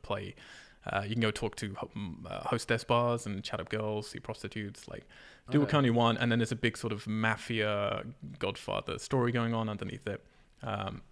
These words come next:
Speaker 1: it's exactly like the rest of them. <laughs> Like, if you played a Yakuza game, you know what that's like.
Speaker 2: Mm-hmm.
Speaker 1: Gravity Rush Two,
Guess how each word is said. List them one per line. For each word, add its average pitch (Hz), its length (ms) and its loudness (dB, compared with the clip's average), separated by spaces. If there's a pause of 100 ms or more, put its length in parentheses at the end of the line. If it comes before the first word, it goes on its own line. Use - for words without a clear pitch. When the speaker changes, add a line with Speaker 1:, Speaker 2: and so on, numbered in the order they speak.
(160)
Speaker 1:
it's - 140 -4
exactly 110 400 -2
like - 200 -10 (100)
the - 80 -6
rest - 220 -10
of - 60 -16
them. - 120 -20
<laughs> - 480 -14
Like, - 160 -4
if - 120 0
you 123 80 6
played 113 240 6
a - 20 2
Yakuza 95 380 0
game, 101 160 -6
you 107 80 -8
know 90 80 -10
what - 100 -10
that's - 180 -14
like. - 160 -16
Speaker 2:
Mm-hmm. 117 280 -2 (1000)
Speaker 1:
Gravity 180 320 10
Rush 143 260 8
Two, 185 380 8